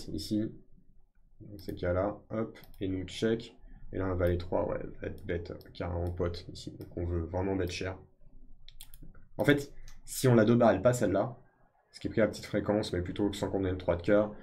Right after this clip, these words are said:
si on la deux barrel pas, faut absolument la value fortement river parce que c'est un, c'est un haut de range en fait. Faut se rendre compte que vu que l'adversaire n'a pas d'as, c'est comme une top paire. Et je pense que c'est un peu sous-estimé chez les gens. Les gens le voient trop comme une middle pair.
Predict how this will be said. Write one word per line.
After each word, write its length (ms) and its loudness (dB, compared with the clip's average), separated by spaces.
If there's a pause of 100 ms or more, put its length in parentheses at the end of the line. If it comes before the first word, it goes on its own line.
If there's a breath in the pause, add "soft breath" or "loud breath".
(240 loud breath)
si 140 -2
on 40 6
la 100 6
deux 120 4
barrel 320 4
pas, 160 6
faut 120 -2
absolument 360 2
la 120 4
value 240 2
fortement 500 0
river 200 4
parce 140 -2
que 80 -2
c'est 140 -2
un, 320 2
c'est 160 0
un 60 4
haut 120 4
de 60 2
range 240 2
en 60 -2
fait. 120 -2
Faut 140 -6
se 60 -10
rendre 140 -4
compte 100 -4
que 80 0
vu 100 0
que 60 0
l'adversaire 340 4
n'a 120 2
pas 120 2
d'as, 380 0 (160 loud breath)
c'est 140 0
comme 160 4
une 120 4
top 200 0
paire. 220 4 (640 soft breath)
Et 80 0
je 80 -4
pense 160 -2
que 100 -4
c'est 140 -2
un 80 0
peu 120 -2
sous-estimé 480 -2
chez 140 -2
les 120 2
gens. 200 -2
Les 100 0
gens 120 0
le 60 -2
voient 140 0
trop 120 -4
comme 160 -2
une 60 -2
middle 260 -2
pair. 180 -8